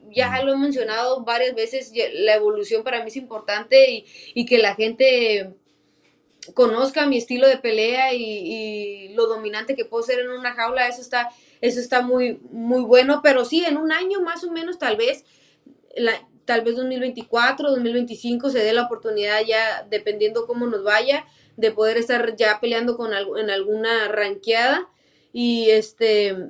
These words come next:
Speaker 1: nada, eh, eh,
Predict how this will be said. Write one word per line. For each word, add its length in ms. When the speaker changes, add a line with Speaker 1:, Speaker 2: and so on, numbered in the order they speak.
Speaker 1:
nada, 580
eh, 380
eh, 500